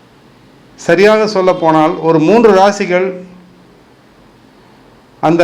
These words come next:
ராசிகளில் பிறந்தவர்கள் எந்த கட்சியை சார்ந்தவர்களாக இருந்தாலும்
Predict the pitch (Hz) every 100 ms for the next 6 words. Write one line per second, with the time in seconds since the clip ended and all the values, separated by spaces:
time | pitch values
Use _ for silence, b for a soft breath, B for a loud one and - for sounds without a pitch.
0 | 170 202 214 208 208 196 180 185 190 180
1 | 160 160 180 - - - _ _ _ 147
2 | 175 226 208 208 220 220 208 160 185 180
3 | 180 175 175 170 170 156 151 147 156